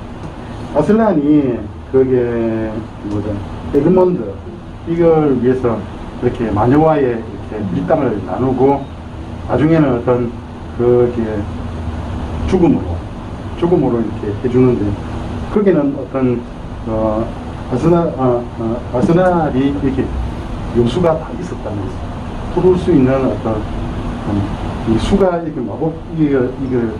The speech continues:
백색 마법보다, 이 마녀보다는 요수가 한 다섯 수가 또 많았지 않았느냐. 그래서 방심하는 틈을 타서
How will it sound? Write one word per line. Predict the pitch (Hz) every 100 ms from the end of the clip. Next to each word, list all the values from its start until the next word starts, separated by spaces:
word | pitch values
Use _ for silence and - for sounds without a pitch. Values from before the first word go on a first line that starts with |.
| -
백색 | 151 160 175
마법보다, | 135 110 117 117 131 117 113 -
이 | 120 120
마녀보다는 | 127 131 147 151 127 143 143 - - 117
요수가 | 131 170 151 143 - -
한 | 139 131 135 - -
다섯 | 180 180
수가 | 120 107 95
또 | 101
많았지 | - 127 127 135
않았느냐. | 110 117 123 107 85 92 98 - - - -
그래서 | 165 151 151 147 - - - - - - - - - - - -
방심하는 | 131 123 175 180 185
틈을 | 180 190 185
타서 | - 170 160 110 113